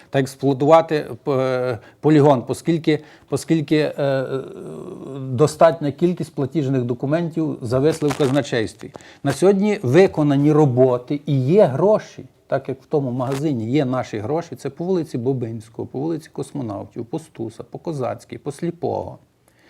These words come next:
Сьогодні, якщо б ми, е, пройшла проплата і ми проавансували, е, е, оплату, то вже почали ремонтні роботи по вулиці Степана Бандери, по вулиці Виговському,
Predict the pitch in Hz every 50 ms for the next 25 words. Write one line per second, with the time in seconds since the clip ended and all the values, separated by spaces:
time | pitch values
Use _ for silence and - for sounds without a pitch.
0 | _ _ _ _ _ _ - - - - - - - - - - - 180 165 220
1 | 240 208 202 185 170 165 - - 202 190 160 175 185 196 185 160 147 - - 139
2 | 135 117 - - - - - - - - - - - _ _ _ - _ - -
3 | _ _ _ _ _ _ - 147 151 143 - - 185 175 - 175 165 156 160 175
4 | 170 160 160 165 151 131 151 147 165 170 160 - 165 156 - - 151 151 147 151
5 | 147 135 - - 151 151 175 170 160 143 131 117 110 104 101 - - - - -
6 | - _ _ _ - 120 120 117 117 113 127 127 127 131 123 117 - - - -
7 | 123 - - - 151 160 143 - 175 196 214 233 226 - 151 135 160 143 135 127
8 | 170 190 185 185 - 170 170 - 185 185 190 190 185 170 - - 147 147 156 165
9 | 175 180 170 151 165 160 170 156 139 131 139 123 120 - 120 - - 147 151 185
10 | 190 185 170 - 160 - - 143 131 - 151 156 160 151 156 151 143 120 110 101
11 | 95 98 95 - - 117 131 160 165 160 160 - 147 147 151 113 110 101 95 95
12 | - - - - 104 113 131